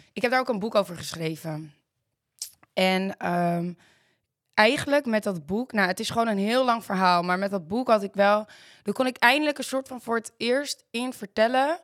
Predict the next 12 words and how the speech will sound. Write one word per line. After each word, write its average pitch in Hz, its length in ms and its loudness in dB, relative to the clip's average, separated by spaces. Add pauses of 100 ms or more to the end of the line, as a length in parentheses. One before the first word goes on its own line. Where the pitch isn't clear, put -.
(1040)
hoe 226 380 -4
ik 254 200 0
me 208 80 -2
heb 175 160 0
gevoeld. 175 320 -8
Je 185 60 -6
hebt 220 120 -2
natuurlijk 247 300 -6
een 226 100 -8
verhaal 220 360 0
en 202 120 -2
dat, 202 120 -6